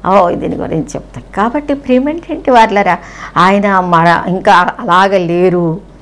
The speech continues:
అయిపోయింది అనుకున్నారు రోమా, రోమా ప్రభుత్వం. కానీ దేవుడు పునరుద్ధారుడై తిరిగి లేచాడు. మరణం ఆయన్ని ఆపలేకపోయింది. ఈ దినాన పునరుద్ధారుడై మరి తిరిగి లేచి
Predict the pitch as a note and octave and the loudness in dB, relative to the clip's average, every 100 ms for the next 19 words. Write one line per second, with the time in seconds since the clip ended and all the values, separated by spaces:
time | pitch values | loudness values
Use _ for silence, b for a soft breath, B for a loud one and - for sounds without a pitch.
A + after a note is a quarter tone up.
0 | B B - G3 B3+ D#4 F4 F4 E4+ E4 | B B 2 4 4 4 2 4 2 2
1 | D#4 D4+ C#4+ C4+ A3+ G3 G3 A3 A3+ G#3 | 2 0 0 2 2 2 2 4 4 4
2 | G3+ F#3+ G3 G#3+ G#3 G3+ F#3 F#3+ - D3+ | 4 4 4 4 2 2 0 -2 -4 -4
3 | D3+ G#3+ A#3+ B3 F#3+ G#3 A3 G3+ - B | 2 4 4 2 2 4 4 0 -6 B
4 | B - A3+ A#3+ C4 A#3 E3+ - G3+ A#3+ | B 2 4 6 4 4 0 2 4 4
5 | C4 A#3+ A#3 A3 G#3 G3 G3 F#3 F#3+ - | 2 2 2 2 -4 -6 -6 -8 -8 -6
6 | E3 D#3+ C#3+ C#3 B B B B F#3+ G#3+ | -4 -4 -10 -12 B B B B 4 6
7 | B3 C#4 C#4+ C4+ B3+ B3 A#3 G#3 G#3+ A3 | 6 4 4 4 2 0 2 2 2 2
8 | G#3+ G#3+ G3+ F#3+ F3+ E3+ D#3+ - B B | 2 0 -6 -4 -4 -6 -6 -10 B B
9 | A3+ A#3+ A#3 C4 D4+ D4+ C4+ G#3 B B | 2 4 6 6 6 4 2 -2 B B
10 | A3 B3 C#4 D#4+ D4 A#3+ A#3+ C#4+ D#4+ E4 | 2 4 6 4 4 0 2 4 4 4
11 | E4 D#4+ C#4 B3+ B3 C#4 D4+ D#4+ D4 D4+ | 4 4 2 -2 -2 -2 0 2 4 4
12 | D#4 - E4+ D#4+ B3 | 2 -2 0 2 0